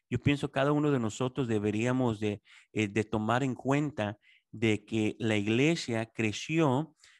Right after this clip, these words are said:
con ese, eh, co-, bajo esa persecución terrible de, de, em, de, de Roma, eh, una persecución horrible, pero mire, a donde quiera que iban ellos,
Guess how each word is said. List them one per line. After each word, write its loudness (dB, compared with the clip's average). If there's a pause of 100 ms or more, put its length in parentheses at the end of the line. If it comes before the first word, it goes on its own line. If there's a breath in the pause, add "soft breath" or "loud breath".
(100)
con -2
ese, 0
eh, -4 (380 soft breath)
co-, 0
bajo 2
esa -4
persecución -4
terrible -4 (380 soft breath)
de, 0
de, -4
em, -8 (480 soft breath)
de, -2
de 0
Roma, 0
eh, -6
una -2
persecución -4
horrible, 0
pero -2
mire, 0 (320 soft breath)
a 2
donde 0
quiera -6
que -8
iban -4 (340)
ellos, -4